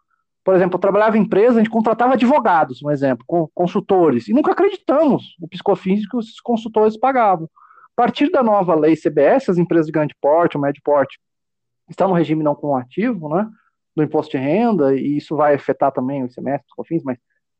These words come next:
ah, vão passar a acreditar. Então, olha que legal. Então, assim, um advogado prestando serviço pra uma empresa que paga I C B S,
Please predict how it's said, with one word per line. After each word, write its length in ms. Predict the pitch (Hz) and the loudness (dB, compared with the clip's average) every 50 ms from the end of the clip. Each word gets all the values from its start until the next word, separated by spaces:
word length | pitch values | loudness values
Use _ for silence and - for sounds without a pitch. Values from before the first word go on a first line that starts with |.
| _ _ - | _ _ -6
ah, 220 | - 190 185 185 | -2 0 0 0
vão 180 | 170 196 233 233 | 0 0 0 0
passar 220 | 254 254 240 262 | 0 0 0 -2
a 20 | 240 | -2
acreditar. 460 | - 262 254 262 269 - 262 233 226 | -2 -2 -4 -4 -4 -4 -2 -2 -2
Então, 200 | 220 220 240 233 | -2 -2 0 2
olha 240 | 233 247 320 415 403 | 2 4 4 2 0
que 160 | 415 - 403 | 0 0 0
legal. 380 | 381 302 226 196 196 196 190 180 | 0 0 0 2 2 2 2 0
Então, 200 | 180 190 214 233 | 0 0 -2 -2
assim, 340 | 233 226 240 214 208 185 - _ _ _ | -2 -2 -4 -4 -4 -6 -8 _ _ _
um 340 | - 175 - - 185 185 202 | -14 -12 -10 -10 -6 -4 -4
advogado 580 | 214 208 214 202 240 233 - 185 185 180 170 - | -2 -2 -2 0 0 0 2 2 0 0 0 -2
prestando 360 | - 175 180 - 190 190 180 | -4 -4 -2 -2 -2 -2 -2
serviço 280 | 185 175 165 165 - _ | -2 -4 -4 -4 -6 _
pra 80 | - 175 | -6 -6
uma 60 | 175 | -4
empresa 600 | 175 180 - 175 170 208 269 285 247 233 170 - _ _ _ | -4 -4 0 2 2 4 4 2 0 -2 -6 -8 _ _ _
que 120 | _ 160 _ _ | _ -20 _ _
paga 220 | - 160 160 160 143 | -2 0 0 -2 -4
I 40 | - | -6
C 100 | - 165 | -10 -4
B 120 | 147 151 | -2 0
S, 280 | 156 180 226 254 247 | 2 2 2 2 0